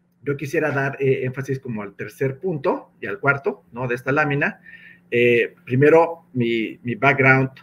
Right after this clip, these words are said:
no, obviamente cuando yo empecé en esto no había ciencia de datos como carrera, mucho menos como maestría o doctorado, eh, pero, eh, mi, mi, mi pregrado fue teoría de control, eh, cibernética, mi postdoctorado fue en sistemas complejos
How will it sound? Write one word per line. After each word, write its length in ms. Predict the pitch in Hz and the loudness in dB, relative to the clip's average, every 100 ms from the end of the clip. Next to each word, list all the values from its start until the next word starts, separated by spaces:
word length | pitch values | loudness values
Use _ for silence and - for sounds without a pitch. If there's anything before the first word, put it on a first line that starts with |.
| _ - | _ -12
no, 260 | 113 120 | -4 0
obviamente 540 | - - 110 117 113 107 | 0 0 -2 -2 -4 -6
cuando 560 | - 98 92 98 98 98 | -6 -14 -12 -10 -8 -8
yo 80 | 120 | -8
empecé 280 | 110 107 110 | -8 -8 -4
en 80 | |
esto 200 | 110 - | -4 -4
no 120 | 107 104 | -6 -6
había 340 | 101 104 98 | -4 -8 -8
ciencia 320 | - 113 107 | -10 -6 -2
de 60 | 104 | 0
datos 280 | 107 - 135 | 0 -4 -14
como 280 | 107 101 | -10 -10
carrera, 500 | - 120 131 156 175 120 | -4 2 4 4 0 -10
mucho 340 | 98 90 - | -18 -18 -12
menos 200 | 104 104 | -12 -10
como 160 | - 98 | -14 -16
maestría 440 | 98 - 127 139 - - - - _ | -20 -2 0 0 -2 -20 -20 -20 _
o 100 | - | -6
doctorado, 640 | 104 104 131 139 147 180 - _ _ _ | -4 -2 2 6 6 4 -2 _ _ _
eh, 340 | - 117 120 - | 2 4 4 4
pero, 480 | 160 156 170 170 - | 6 8 6 2 -4
eh, 720 | 127 117 117 110 107 101 80 _ _ _ _ _ _ | 0 2 4 4 4 2 -2 _ _ _ _ _ _
mi, 260 | 113 107 - _ _ | -6 -6 -10 _ _
mi, 480 | 113 107 104 104 98 _ _ | -8 -4 -4 -6 -12 _ _
mi 120 | 113 | -12
pregrado 720 | - - 135 131 127 123 123 | -2 4 6 6 4 4 2
fue 440 | 123 - 107 110 110 - | 0 0 2 2 0 -2
teoría 180 | 113 | 0
de 100 | 113 | 0
control, 520 | 110 104 - 110 104 - _ _ | -2 -8 -4 -2 -2 -6 _ _
eh, 160 | 98 95 | -16 -14
cibernética, 640 | - 101 107 113 107 110 | -8 -6 -4 -6 -4 -4
mi 140 | 107 101 | -4 -6
postdoctorado 720 | - 113 113 - 107 104 107 | -4 -2 -2 -4 -2 -2 -2
fue 120 | 101 | -6
en 40 | 104 | -12
sistemas 320 | - 104 92 | -10 -10 -12
complejos 540 | 92 - 98 95 - | -10 -8 -6 -8 -14